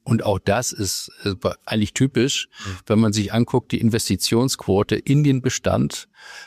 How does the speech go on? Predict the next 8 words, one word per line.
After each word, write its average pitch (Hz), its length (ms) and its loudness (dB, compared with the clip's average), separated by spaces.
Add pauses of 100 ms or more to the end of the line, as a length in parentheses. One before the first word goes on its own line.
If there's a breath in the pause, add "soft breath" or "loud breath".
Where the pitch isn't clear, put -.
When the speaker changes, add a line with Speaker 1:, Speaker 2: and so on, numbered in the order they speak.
(120 loud breath)
Speaker 1:
bei 101 60 0
unseren 135 400 2
Unternehmen 123 800 2
gegenüber 113 720 2 (120)
anderen, 117 460 2 (140)
ist - 240 0
die 113 160 4
regelmäßig 107 920 2